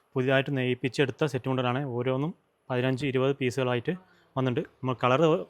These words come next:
പതിനഞ്ച് ഇരുപത് ആവണം പറഞ്ഞിട്ടാണ് ഇത്രയും നേരം ലേറ്റായി വീ-, വീഡിയോ ഇടാനായിട്ട്. അപ്പോൾ നോക്കിക്കോളൂ, ഇതൊക്കെ ഒരു എഴുന്നൂറിന്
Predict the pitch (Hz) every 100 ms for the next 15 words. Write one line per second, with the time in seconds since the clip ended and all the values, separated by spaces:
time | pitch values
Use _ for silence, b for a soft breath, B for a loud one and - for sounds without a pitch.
0 | _ 131 131 147 139 147 131 139 156 151
1 | 143 143 147 147 143 143 139 143 131 120
2 | 139 127 123 131 165 127 127 131 120 113
3 | 147 185 b b b b b b - 139
4 | 143 139 139 135 156 151 135 139 147 151
5 | 151